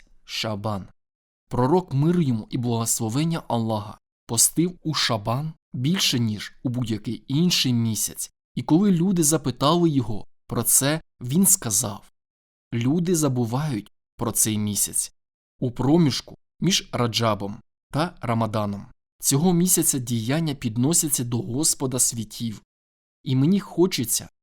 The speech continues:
щоб мої діяння були піднесені, коли я дотримуюсь посту».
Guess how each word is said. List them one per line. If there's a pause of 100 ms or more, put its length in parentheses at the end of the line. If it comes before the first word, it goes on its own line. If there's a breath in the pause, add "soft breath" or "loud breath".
щоб
мої
діяння (200)
були
піднесені, (260)
коли
я (100)
дотримуюсь (280)
посту».